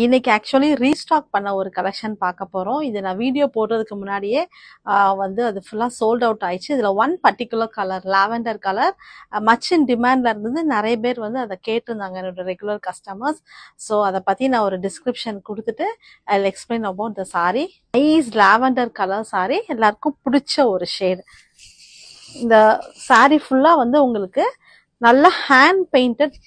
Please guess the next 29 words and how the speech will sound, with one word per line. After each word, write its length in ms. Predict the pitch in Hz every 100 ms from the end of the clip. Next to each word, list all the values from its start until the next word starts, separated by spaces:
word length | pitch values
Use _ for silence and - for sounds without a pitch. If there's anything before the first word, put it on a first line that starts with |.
| -
prints 280 | 226 226 -
கொடுத்திருக்காங்க. 540 | 190 180 180 170 170 202 277 _ _ _ _ -
So, 100 | - 208 196
இங்க 140 | 196 196
பாத்தீங்கன்னா, 400 | 214 233 220 233 359 - _ -
ஒரு 100 | 208 214
hand 240 | 220 247 247
painted 320 | 220 214 202 185
design 340 | 185 202 247 381 - _ _ _ - 208
all 160 | 254 247
over 160 | 233 214
the 60 | 220 -
saree 260 | 190 196 220
உங்களுக்கு 340 | 190 180 175 170
இருக்கு. 240 | 165 233 349 - _ _ _ - _ -
And 140 | 208 220
in 80 | 214 214
that, 160 | 320 - - _ _ _ _ 226
பியூட்டிஃபுல்லான 720 | 277 330 370 339 285 247 262 427 427 - - _ _ 226
ஒரு 160 | 214 202 196 185
green 300 | 262 302 381 359
and 100 | 247 -
pink 140 | 254 262
combo-ல 400 | 233 214 208 240 392
அந்த 120 | 311 220
hand 180 | 208 214 208
paint 160 | 190 180
இருக்கு. 240 | - 294 427 - - _ - 196
And 300 | 226 330 415